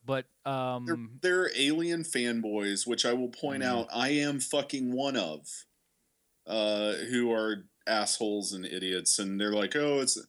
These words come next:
Speaker 2: like, fuck you, it's big budget sci-fi, it's got a fucking thought in its brain for once, as opposed to being fucking cowboys and aliens.
Speaker 1: But I want, but I want James Cameron's guns just shooting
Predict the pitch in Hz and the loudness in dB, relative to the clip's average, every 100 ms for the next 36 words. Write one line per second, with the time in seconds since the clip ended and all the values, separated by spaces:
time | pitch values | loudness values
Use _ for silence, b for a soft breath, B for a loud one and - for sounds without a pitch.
0 | _ 139 131 b b b - 226 226 156 | _ -4 -4 b b b 0 0 2 2
1 | 143 143 117 113 151 151 147 131 113 - | 4 4 0 -2 -4 0 -2 -2 -2 -2
2 | 110 101 - 101 95 95 90 85 120 113 | 0 -4 -4 -2 0 0 -2 -4 0 0
3 | 110 120 113 107 98 92 - 120 110 110 | 0 -2 -2 -4 -6 -8 -4 0 2 0
4 | 92 - - 92 85 82 85 - - 104 | -4 -8 -6 -6 -6 -8 -12 -16 -10 -8
5 | 92 92 92 - 92 90 107 95 98 98 | -6 -4 -2 -2 -2 -4 -4 -4 -2 -4
6 | 95 104 98 98 101 104 104 110 104 104 | -2 -2 -2 -4 0 0 2 0 0 -2
7 | 98 90 - 208 220 233 240 226 226 226 | -2 -2 2 2 4 2 0 -4 -4 0
8 | 220 233 240 208 190 226 214 202 240 233 | 2 2 -2 -4 -4 -4 -4 -2 -2 -2
9 | 202 180 226 247 226 180 135 185 180 - | -6 -2 0 0 -2 -4 -8 -6 -6 -4
10 | 220 185 180 175 | -6 -6 -12 -10